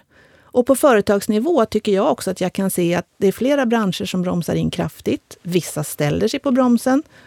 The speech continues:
Andra branscher, som installationsbranschen till exempel,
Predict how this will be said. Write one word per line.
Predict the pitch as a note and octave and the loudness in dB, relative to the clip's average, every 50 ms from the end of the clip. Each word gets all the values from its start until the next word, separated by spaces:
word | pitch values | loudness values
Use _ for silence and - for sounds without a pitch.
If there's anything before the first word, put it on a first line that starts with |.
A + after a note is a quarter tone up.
| - - _ _ - _ - | -20 -20 _ _ -20 _ -2
Andra | - C4 B3+ A3+ G#3 G#3 G#3+ E4+ G4 | 2 4 4 4 4 2 4 2 2
branscher, | E4 D4 G3 C#3+ C#3+ - - | 4 4 2 2 0 0 -2
som | F3+ - G#3+ G#3 | -2 0 0 0
installationsbranschen | G#3 G3 - G3+ G#3 - - G#3+ F3 - - - B3+ D4 C#4+ - A3+ G3+ | 0 0 0 -2 -2 0 0 -2 -2 -2 0 2 2 2 2 2 0 -2
till | F#3+ - | -2 -4
exempel, | - - - B2+ C#3 - - D3+ D#3 G3+ | -4 -4 -4 -4 -4 -4 -4 -4 -6 -6